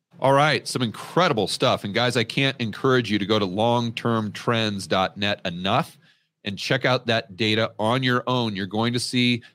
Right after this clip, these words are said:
numbers that we haven't seen since the Great Depression. That's the only way to stay it. And that's not hyperbole. That's not fear porn or whatever you want to call it. That's just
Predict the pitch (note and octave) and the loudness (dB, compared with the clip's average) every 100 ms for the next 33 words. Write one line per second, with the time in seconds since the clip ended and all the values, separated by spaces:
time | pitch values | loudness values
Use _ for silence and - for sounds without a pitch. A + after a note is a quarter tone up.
0 | _ _ G#2 C#3 C3 G2 F#2+ A2 A#2 A#2+ | _ _ -6 -2 0 0 0 0 0 0
1 | - C3 B2 B2+ C3+ B2+ C3 B2 - D#3+ | -2 -4 -4 -6 -4 -2 -2 -2 -2 0
2 | - - _ _ _ _ _ - G#2+ B2+ | -2 -10 _ _ _ _ _ -10 -4 -2
3 | A#2 B2+ C#3+ C3+ C3 - C#3 C3 D2 - | 0 2 2 2 2 0 0 0 -2 -8
4 | _ _ _ - G#2+ A2+ B2+ - C3+ A2+ | _ _ _ -8 -2 -2 -2 0 0 0
5 | A#2+ - - C#3+ D3 D3 C#3+ B2 - A#2+ | -2 0 0 2 4 4 4 0 0 0
6 | G#2 - _ _ _ _ _ _ _ - | -2 -4 _ _ _ _ _ _ _ 0
7 | D3 D3+ D3 - C3+ C3 B2+ C3 A#2+ G2+ | 2 2 0 2 4 4 4 2 2 0
8 | F#2 A2 A#2+ A#2 G#2 G2 B2 B2 F2 - | -2 0 2 2 0 0 2 2 0 -4
9 | - - - - C3+ C3 - - C3+ B2+ | -20 -20 -8 -2 -2 -4 -8 0 0 0
10 | - | -4